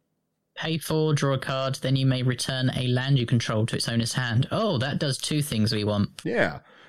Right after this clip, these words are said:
Speaker 2: I think Kefnet's a solid, uh, sink. He's also a pretty,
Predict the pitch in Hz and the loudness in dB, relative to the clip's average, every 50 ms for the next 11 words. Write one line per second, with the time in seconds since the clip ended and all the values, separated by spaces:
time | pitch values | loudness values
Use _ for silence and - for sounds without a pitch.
0 | - _ - 156 113 - - 131 113 - 117 107 - 98 - - - 110 101 101 | -14 _ -4 -4 -4 0 2 2 2 2 -2 -2 -2 -4 -4 0 2 2 4 4
1 | 98 92 85 95 90 87 87 85 85 82 - - _ _ _ _ - - - 147 | 4 4 2 0 0 0 0 0 -2 -4 -6 -16 _ _ _ _ -10 -2 0 0
2 | 151 156 - - 123 107 101 104 101 101 - - 104 101 101 101 - - - - | 0 0 -2 -2 -2 0 2 2 2 2 2 2 2 2 2 0 -4 -14 -20 -20
3 | - _ _ - - - - - 254 254 196 110 78 - | -20 _ _ -8 -8 -8 -8 -8 -6 -2 -2 -4 -4 -6